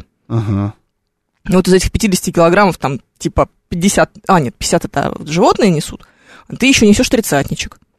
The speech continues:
Speaker 1: Ага.
Speaker 2: У них женщинам разрешили, например, наконец, э, работать носильщиками.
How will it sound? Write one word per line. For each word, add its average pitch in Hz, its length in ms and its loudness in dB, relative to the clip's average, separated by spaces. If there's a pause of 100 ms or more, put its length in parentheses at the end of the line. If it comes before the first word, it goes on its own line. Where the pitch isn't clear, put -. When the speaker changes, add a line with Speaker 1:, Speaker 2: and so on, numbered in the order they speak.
(420)
Speaker 1:
Ага. 107 240 -4
Speaker 2:
У - 20 8
них 226 140 8
женщинам 180 440 4
разрешили, 165 460 2
например, 147 420 -2
наконец, 135 600 -6
э, 90 200 -4
работать 139 360 -4
носильщиками. - 680 -8